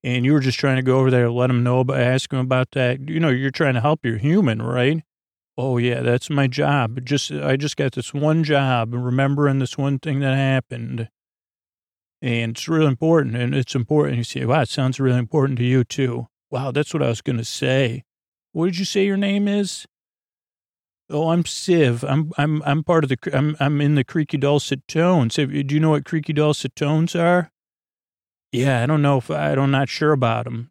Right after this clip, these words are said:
"Yeah, no one's ever been sure about 'em. They're like, that's why they're creaky and dulcet." You say, "Well, it's a little bit of both." "Oh, okay."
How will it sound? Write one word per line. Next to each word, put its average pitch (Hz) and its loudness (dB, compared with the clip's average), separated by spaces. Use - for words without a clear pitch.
"Yeah, 175 0
no 180 2
one's 156 4
ever 147 2
been 123 0
sure 120 -2
about 117 0
'em. 120 -6
They're 139 4
like, 139 2
that's 135 0
why 135 2
they're 131 0
creaky 139 0
and 143 2
dulcet." 117 -2
You 117 -4
say, 117 -4
"Well, 240 -4
it's 139 -6
a 160 -2
little 180 0
bit 185 -2
of 180 -2
both." 190 4
"Oh, 143 4
okay." 123 -4